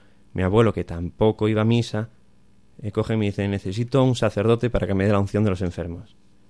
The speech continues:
Y, y claro, me lo pide a mí. Fui yo de nuevo el encargado de, de traer a Dios a casa, de traer al sacerdote que le va a llevar a Dios a mi casa.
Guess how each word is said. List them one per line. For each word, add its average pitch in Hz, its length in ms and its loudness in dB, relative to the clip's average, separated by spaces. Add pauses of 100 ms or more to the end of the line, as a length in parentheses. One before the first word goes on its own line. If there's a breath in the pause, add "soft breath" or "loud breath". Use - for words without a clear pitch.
(800)
Y, 98 640 -2 (520)
y - 60 -18
claro, 104 380 -2 (320)
me 95 100 -4
lo 90 120 -2
pide 107 180 0
a 110 40 4
mí. 107 260 2 (640)
Fui 110 280 -4
yo 113 160 2
de 113 120 2
nuevo 113 300 4
el 113 60 4
encargado 110 600 2
de, 98 320 0 (560)
de 98 380 -2
traer 104 400 0
a 107 60 2
Dios 110 280 0
a 98 60 -6
casa, - 300 -8 (1000)
de 104 100 -8
traer 104 480 0
al 113 300 -2
sacerdote 110 560 -2
que 110 100 -4
le 107 80 2
va 107 60 2
a 107 40 4
llevar 107 340 0 (100)
a 110 80 -8
Dios 107 280 0
a 107 40 0
mi 92 120 -2
casa. - 300 -12